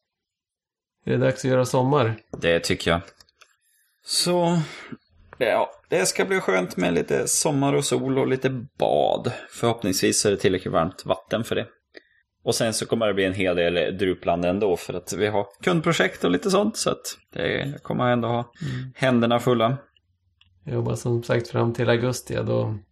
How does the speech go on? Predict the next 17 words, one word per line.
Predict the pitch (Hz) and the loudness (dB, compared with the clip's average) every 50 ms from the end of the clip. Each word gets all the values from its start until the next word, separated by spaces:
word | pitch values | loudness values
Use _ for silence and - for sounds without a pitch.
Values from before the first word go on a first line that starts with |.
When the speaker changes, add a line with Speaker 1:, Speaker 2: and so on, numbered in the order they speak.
| _ _ _ _ _ _ | _ _ _ _ _ _
Speaker 1:
ska | _ _ - 135 | _ _ -10 -6
vi | 120 | -6
ha | 113 113 117 123 | -4 -4 -4 -4
lite | 113 107 107 - - 117 110 | -4 -4 -6 -4 -6 -6 -6
semester | - - 117 117 117 110 - - - 117 104 | -2 0 4 4 4 4 2 -2 -2 0 0
och | 110 107 | 0 0
fiska | - 113 107 - - - - 117 | 0 -2 -4 -4 -8 -6 -2 -2
och | 113 113 110 107 110 - _ - | 0 0 -2 -4 -6 -12 _ -4
plocka | - 117 - - 117 110 | -4 -4 0 0 0 2
bär | 113 113 113 113 113 110 107 | 4 4 4 4 2 2 2
och | 107 110 110 110 110 | 0 0 -2 -4 -4
plocka | - 113 - - 107 | -4 -6 -4 -4 -6
svamp | 101 - 120 117 110 107 104 101 - | -4 0 0 0 0 0 -2 -4 -4
och | 110 110 107 - - - - _ _ | -6 -6 -6 -8 -12 -20 -20 _ _
Speaker 2:
Ja. | - 117 120 117 113 123 143 139 135 - _ _ _ _ _ _ _ _ | 0 2 4 4 6 4 4 2 0 -4 _ _ _ _ _ _ _ _
Speaker 1:
såna | _ - - 120 113 110 110 110 104 | _ -14 -10 -6 -4 -4 -4 -4 -4
saker. | - 117 110 110 104 - 98 104 110 98 | -4 -4 -6 -6 -6 -6 -8 -8 -8 -8